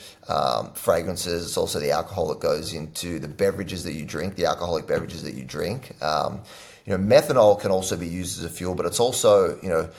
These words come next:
an intermediary to create the majority of the plastic that you see around the world as well. So instead of making these alcohols from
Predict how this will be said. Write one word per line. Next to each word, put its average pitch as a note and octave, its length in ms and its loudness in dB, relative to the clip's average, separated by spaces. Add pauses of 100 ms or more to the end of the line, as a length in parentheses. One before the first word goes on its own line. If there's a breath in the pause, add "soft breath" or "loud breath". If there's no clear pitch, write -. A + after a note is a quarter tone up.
(120)
an G2 200 -2
intermediary G#2 840 0
to F2+ 160 -4
create F#2 460 4 (440)
the G2+ 100 -4
majority G#2 540 6
of E2 80 -6
the D#2 80 -6
plastic - 460 0
that - 120 -6
you C2+ 100 -10
see E2 280 -4
around D2 260 0
the D2+ 60 -4
world D#2 320 -2
as - 120 -6
well. F2 320 6
So F2+ 380 2 (320 loud breath)
instead B2+ 320 4
of A2+ 80 -2
making A#2 380 2
these G2 200 -2
alcohols F#2 800 2
from E2+ 560 -2